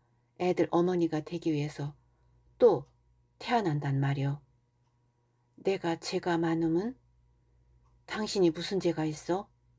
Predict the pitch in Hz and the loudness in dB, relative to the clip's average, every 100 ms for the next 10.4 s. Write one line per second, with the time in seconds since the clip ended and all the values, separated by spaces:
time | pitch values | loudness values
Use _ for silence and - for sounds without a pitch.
0 | _ _ _ _ _ - 220 220 214 190 | _ _ _ _ _ -8 -4 -2 2 2
1 | 180 175 170 220 - - 214 175 170 180 | 4 2 2 -2 -4 -6 -2 -2 -2 -2
2 | 170 156 156 165 _ _ _ _ _ - | 0 0 0 -4 _ _ _ _ _ -4
3 | 202 202 185 175 - 202 165 160 160 _ | 0 0 0 -4 -4 -2 0 -2 -4 _
4 | _ _ _ _ 185 185 190 180 - 147 | _ _ _ _ 2 2 2 -2 -6 -6
5 | 147 _ _ _ _ _ - 165 165 160 | -6 _ _ _ _ _ -6 -2 -2 -2
6 | 151 143 147 - - - _ _ _ _ | -2 -2 -4 -10 -20 -20 _ _ _ _
7 | _ _ _ _ _ - 190 208 185 165 | _ _ _ _ _ -4 -2 -2 0 2
8 | 180 190 165 160 233 202 170 - 160 170 | 2 2 0 0 -4 -4 -8 -6 -4 -4
9 | 175 - _ _ _ _ _ _ _ 165 | -8 -16 _ _ _ _ _ _ _ 0
10 | 151 151 190 | 4 4 4